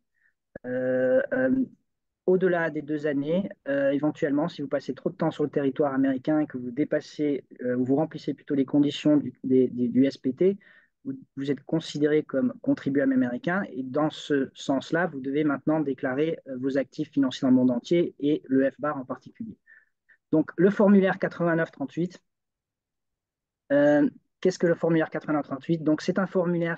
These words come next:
qui doit se mettre en annexe de votre déclaration, euh, personnelle. Euh, comme je l'ai dit,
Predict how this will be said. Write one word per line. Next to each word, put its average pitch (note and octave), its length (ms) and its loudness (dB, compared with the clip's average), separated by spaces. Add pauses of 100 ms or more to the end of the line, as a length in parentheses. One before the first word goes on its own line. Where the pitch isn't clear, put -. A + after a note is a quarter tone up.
qui C#3+ 140 -14
doit C#3+ 180 -2
se - 140 -2
mettre D3+ 260 4
en C#3 60 2
annexe C#3+ 400 2
de B2+ 100 -2
votre C3 160 0
déclaration, C3 760 0 (600)
euh, B2 260 0 (160)
personnelle. D3 560 0 (640)
Euh, C#3 460 0 (100)
comme D#3+ 160 -2
je E3+ 80 -2
l'ai E3+ 140 2
dit, F3 380 0